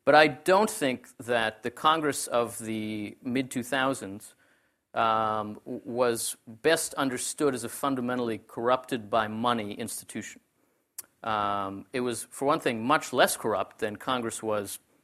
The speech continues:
almost at any other time in its history, um, much less corrupt than it was in the middle of the twentieth century, which we think of as a kind of high point for American government,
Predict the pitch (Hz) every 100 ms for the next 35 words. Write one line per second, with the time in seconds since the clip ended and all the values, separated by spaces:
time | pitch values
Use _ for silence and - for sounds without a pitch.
0 | _ _ - - 135 147 135 131 131 170
1 | 143 127 123 - 135 123 110 98 160 -
2 | - 143 _ _ _ _ _ _ _ -
3 | 110 107 104 101 104 110 131 143 147 135
4 | 131 - 120 117 - 113 110 110 113 110
5 | 110 110 127 120 110 110 135 127 117 -
6 | 165 - 135 120 - 120 - 160 139 127
7 | 120 147 127 - 156 170 135 120 - 110
8 | 113 107 110 101 98 104